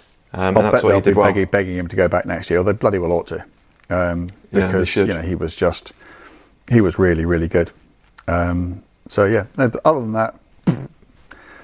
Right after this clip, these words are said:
Speaker 2: Yeah.
Speaker 1: you know.
Speaker 2: It wasn't, it wasn't a classic, um, but that happens with all sport. I mean,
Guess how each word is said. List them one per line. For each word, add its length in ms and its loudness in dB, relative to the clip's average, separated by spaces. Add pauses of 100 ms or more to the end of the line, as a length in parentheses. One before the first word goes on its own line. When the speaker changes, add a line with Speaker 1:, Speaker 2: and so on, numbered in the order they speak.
(220)
Speaker 2:
Yeah. 200 0 (400)
Speaker 1:
you 80 4
know. 80 2
Speaker 2:
It 100 6
wasn't, 360 2
it 100 2
wasn't 260 2
a 40 -2
classic, 720 -2
um, 500 -2
but 400 0
that 120 -2
happens 280 -4
with 100 -4
all 120 0
sport. 420 -2
I 40 -6
mean, 280 -4